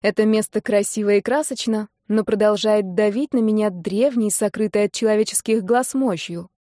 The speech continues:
Экскурсовод начинает рассказывать легенды. Одна кровавее другой — а я оглядываюсь по сторонам, пытаясь понять,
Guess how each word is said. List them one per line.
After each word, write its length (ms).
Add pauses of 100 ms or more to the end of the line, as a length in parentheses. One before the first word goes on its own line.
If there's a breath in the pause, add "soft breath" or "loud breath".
(440)
Экскурсовод 760
начинает 440
рассказывать 580
легенды. 640 (340)
Одна 360
кровавее 520
другой — 460 (340)
а 120
я 240
оглядываюсь 560
по 100
сторонам, 540
пытаясь 440
понять, 520